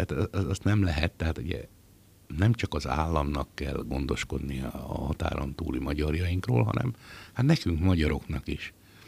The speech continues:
És azt gondolom, hogy olyan településre eljuttatni az adományt,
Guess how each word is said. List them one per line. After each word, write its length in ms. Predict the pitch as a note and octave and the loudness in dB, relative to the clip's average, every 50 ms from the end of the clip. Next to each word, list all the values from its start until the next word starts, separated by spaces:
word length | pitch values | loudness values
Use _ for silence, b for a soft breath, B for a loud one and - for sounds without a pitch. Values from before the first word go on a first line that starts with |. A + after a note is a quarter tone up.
| B B B B B B B B B | B B B B B B B B B
És 100 | - - | 0 2
azt 180 | G#2+ C#3 C3+ - | 4 4 4 4
gondolom, 460 | - F2+ D#2 D2 F2+ G#2 A2 G#2 F#2+ | 4 2 2 4 6 6 6 6 4
hogy 200 | F2 F2+ E2+ - - B B B B B B B B B B B B B B | 2 0 0 -2 -6 B B B B B B B B B B B B B B
olyan 260 | - C3+ C3+ A#2 G#2 | 8 10 10 10 10
településre 640 | - G#2+ G2 F2 - - E2+ E2+ E2 D2+ - - E2 | 8 6 6 6 6 6 6 6 4 4 4 4 4
eljuttatni 600 | E2 D#2+ E2 D#2+ D#2+ - - D#2+ D#2+ - - D2+ | 4 6 4 2 2 0 0 -2 -2 -2 -2 -4
az 100 | C#2+ C#2+ | -2 0
adományt, 640 | D2 E2 F2 F2+ E2+ D#2 D2 D2 C#2+ D2 - - | 2 4 4 4 4 4 4 2 0 -2 -6 -8